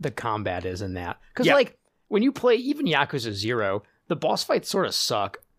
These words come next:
Speaker 2: Yeah.
Speaker 1: 'Cause it's not, they're not that exciting. You're pretty much just doing the same thing every single time, and then they
Speaker 2: Yep.
Speaker 1: have, like, th-, ten life bars, and you're like, "Yawn, whatever."
Speaker 2: Yeah.
Speaker 1: And then you f-, finish it, and you're okay with it. Like, the best part of those games is usually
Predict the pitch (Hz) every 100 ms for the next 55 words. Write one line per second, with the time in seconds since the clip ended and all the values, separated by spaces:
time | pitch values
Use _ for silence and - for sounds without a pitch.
0 | _ _ 185 214 226 190 180 - 247 233
1 | 247 220 214 285 247 240 185 - 196 170
2 | 139 139 147 214 214 - 160 175 175 165
3 | 135 147 156 151 139 127 139 131 151 143
4 | 127 117 117 120 113 123 151 131 139 123
5 | - - - - 127 143 107 110 - 113
6 | 117 107 120 120 104 98 95 104 101 110
7 | 92 87 98 _ _ _ 185 147 123 120
8 | 120 117 - - - - 139 - 143 123
9 | 117 107 113 104 120 131 143 180 151 160
10 | 147 139 113 123 120 117 117 131 135 131
11 | 113